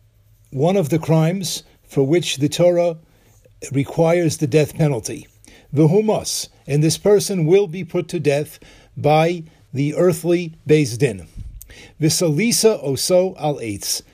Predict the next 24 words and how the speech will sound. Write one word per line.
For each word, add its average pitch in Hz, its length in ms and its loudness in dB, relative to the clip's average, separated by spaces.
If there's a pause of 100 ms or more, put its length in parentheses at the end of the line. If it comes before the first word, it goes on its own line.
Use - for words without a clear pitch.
(180)
The 127 80 -10
pasuk 175 400 0
says, 156 420 2 (300)
"You 139 120 2
must 139 300 0
hang 208 360 0
this 175 260 2
person 156 600 -2 (400)
upon 151 720 0 (240)
a 143 420 0 (420)
wooden 156 680 2 (240)
scaffold." - 760 -2 (1600)
The 123 420 -4
Sefer 170 360 2
HaChinuch 202 720 0 (360)
explains 180 840 -2
that 117 220 -8
the 107 100 -6
reason 170 420 0
for 165 140 0
this 165 400 -2 (400)
is 131 220 -4
to 123 120 -8
publicize 160 960 0